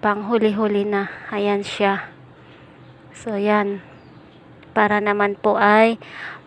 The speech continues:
masarap. Ayan, mabango pa yung ating adobong manok, mga may guys. Ayan. So, ayan, ilagay na.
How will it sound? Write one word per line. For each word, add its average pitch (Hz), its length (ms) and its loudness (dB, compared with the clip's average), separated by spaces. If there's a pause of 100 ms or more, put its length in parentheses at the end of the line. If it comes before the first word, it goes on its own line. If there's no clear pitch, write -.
masarap. 202 880 2 (340)
Ayan, 202 320 -4
mabango 208 560 0
pa 202 160 2
yung 196 160 0
ating 196 400 0 (560)
adobong 190 640 -2
manok, 196 400 0
mga 185 240 -6
may 185 240 -4
guys. 185 400 0
Ayan. 180 480 -6 (3250)
So, 208 100 -6
ayan, 214 480 -2
ilagay 196 400 2
na. 208 300 -4